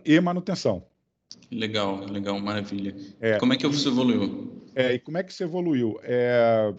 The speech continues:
Speaker 1: indo, agora, também, não sei se foi em dois mil e quatorze, eu fiz um curso de cervejaria, de cervejaria caseira com, com, com o mestre Pedro Ribeiro, que é um, um dos pioneiros também aqui da, da cervejaria artesanal no Rio, esse grande mestre cervejeiro conhecido.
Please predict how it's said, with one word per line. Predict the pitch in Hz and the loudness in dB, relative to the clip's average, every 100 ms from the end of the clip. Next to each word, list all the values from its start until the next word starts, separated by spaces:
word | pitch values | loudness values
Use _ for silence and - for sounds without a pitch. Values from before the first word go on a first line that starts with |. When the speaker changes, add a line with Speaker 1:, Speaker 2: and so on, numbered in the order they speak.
| - | -4
Speaker 1:
indo, | 147 170 165 156 | -2 -2 0 0
agora, | 131 117 135 151 - - _ _ _ | 0 4 4 4 0 -10 _ _ _
também, | 123 120 135 | -2 0 0
não | 165 175 175 | 0 -2 -2
sei | - | -2
se | 190 | -2
foi | 190 | -2
em | 165 | 0
dois | 151 127 | 0 2
mil | 135 | -2
e | |
quatorze, | 131 127 - 165 165 | 0 0 2 2 2
eu | 185 | 0
fiz | 190 175 | -2 -2
um | 208 | -4
curso | - 196 185 - 127 | 2 4 4 0 -6
de | |
cervejaria, | - 151 143 127 139 143 165 | 0 2 2 2 2 0 -2
de | - | -2
cervejaria | 139 139 135 139 139 | 0 2 2 2 4
caseira | 139 143 117 113 101 - - | 4 4 4 4 2 -4 -2
com, | 117 | 0
com, | 110 117 113 | 0 0 0
com | 95 110 | 0 0
o | 104 | 2
mestre | 110 113 - 107 98 - _ | 4 2 0 -2 -2 -6 _
Pedro | - 110 104 | 4 4 4
Ribeiro, | 107 95 117 113 90 - - | 2 4 6 4 0 -4 -2
que | 104 | 0
é | |
um, | 107 92 - | 0 -4 -6
um | 98 | -8
dos | 92 | -8
pioneiros | - 113 107 92 117 117 | -4 0 2 2 2 0
também | - 92 104 | -6 -2 -2
aqui | 98 - | -4 -4
da, | 98 92 | 0 2
da | 90 | 0
cervejaria | 87 92 95 92 95 98 | -2 -2 -2 0 2 2
artesanal | 90 - - 101 92 92 92 | 0 -6 -6 -4 -2 -2 -2
no | 95 | -2
Rio, | 90 117 | 4 4
esse | 110 - | 4 0
grande | 98 90 113 139 127 107 | -4 2 6 6 4 2
mestre | 107 - | 0 0
cervejeiro | 101 104 92 101 117 | -2 0 0 0 0
conhecido. | 107 104 - 120 131 | 0 0 2 2 2